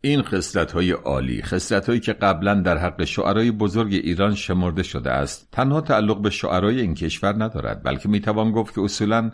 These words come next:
تمام افراد ملت ایران آدم‌های با ذوق و نکته سنج و نکته‌دان و هوشمندند. ذوق و شوری که خلاق واقعی شعر و هنر است، در روح این ملت به حد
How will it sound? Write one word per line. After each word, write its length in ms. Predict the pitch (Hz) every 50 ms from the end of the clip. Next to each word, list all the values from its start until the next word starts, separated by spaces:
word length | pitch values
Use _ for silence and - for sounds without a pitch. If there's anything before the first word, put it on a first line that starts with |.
| - _
تمام 380 | - - 117 120 135 160 170 151
افراد 380 | 120 107 - - 104 98 95
ملت 380 | 87 85 87 85 80 87 - -
ایران 320 | - - - 76 71 67
آدم‌های 560 | - - 120 107 120 120 120 120 131 131 123 123
با 320 | 113 104 101 101 95 92
ذوق 580 | 87 82 87 98 101 104 107 107 107 - - - - - -
و 80 | 80 80
نکته 320 | 90 95 95 - - 107
سنج 460 | 101 - - 120 120 123 127 120 120
و 60 | 120 113
نکته‌دان 540 | 113 110 104 - - 107 107 117 120 127
و 60 | 127 120
هوشمندند. 960 | 113 113 110 101 - - 117 113 123 131 117 - 60 - - - - - - _ _ -
ذوق 280 | 98 98 117 123 127 127
و 80 | 143
شوری 300 | 139 - 185 185 196 190
که 140 | - - 139
خلاق 540 | - - 104 101 101 95 101 113 120 123 131
واقعی 800 | 123 110 101 95 101 101 101 101 98 101 104 101 131 139 139
شعر 360 | 139 - - - 127 - - 98
و 80 | 82
هنر 280 | 80 82 78 76 73 78
است، 300 | 80 82 - - - - - 95
در 140 | 120 120 120
روح 260 | 117 127 156 175 156
این 320 | 156 - 117 123 120 110 90
ملت 440 | 87 87 78 78 82 85 82 - - -
به 100 | 110 98
حد 440 | 117 127 127 123 113 104 120 -